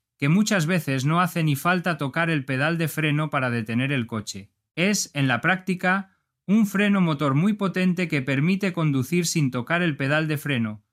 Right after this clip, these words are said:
usando solo el acelerador. La conducción con un único pedal no es una tecnología nueva, pues ya hace años que está disponible en algunos modelos del mercado. El B M W i tres, por ejemplo, fue uno de los primeros en incorporarla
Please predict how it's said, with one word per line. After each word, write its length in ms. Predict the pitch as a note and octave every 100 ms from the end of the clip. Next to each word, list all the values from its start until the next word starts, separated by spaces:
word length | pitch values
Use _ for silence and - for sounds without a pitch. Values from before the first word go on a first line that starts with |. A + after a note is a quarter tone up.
| _ _ _
usando 460 | C3 E3 F#3 G3+
solo 340 | F3+ G3 G3+ G#3
el 80 | F3+
acelerador. 680 | D3+ D3 B2 A2+ G#2+ G2 - _
La 120 | C3+ C3+
conducción 560 | D3 D3 B2 F3 F3+
con 200 | D#3+ D3+
un 120 | F3+
único 360 | F#3 F#3+ F3+ D3
pedal 480 | C3+ C#3+ F3+ G3 - _ _ _
no 100 | D3
es 120 | E3 F3+
una 160 | E3+
tecnología 680 | D#3+ D3+ C#3+ C3 A#2+ D#3 C3+
nueva, 460 | D3 F3 A#2 G#2+ _ _ _ _ _
pues 160 | C3 A#2+
ya 160 | D#3
hace 240 | E3 D#3+ E3
años 380 | F#3 F#3 E3+
que 100 | -
está 220 | C3 - D#3
disponible 600 | D3+ - D3+ E3+ E3+ E3
en 80 |
algunos 460 | C#3 B2+ D#3 E3 B2+
modelos 420 | B2+ B2 E3+ E3
del 140 | D3 C3+
mercado. 560 | B2 G#2+ C3 G#2 F2+ _ _ _ -
El 180 | D3+
B 180 | D3+ A3
M 200 | A3+ G#3
W 280 | G3 G#3 F3+
i 60 | D#3+
tres, 340 | F3+ F3 E3+
por 180 | - C3+
ejemplo, 640 | A#2+ - D#3+ C3+ B2+ C#3+ - _ _ _
fue 260 | - F#3+
uno 220 | A3+ A3 G#3
de 100 | F#3+
los 140 | E3
primeros 520 | D#3+ D#3+ F#3 G3 F#3
en 100 | F#3
incorporarla 1000 | E3 D3+ C#3+ B2+ C3 D#3+ C#3 C3+ D#3 D#3+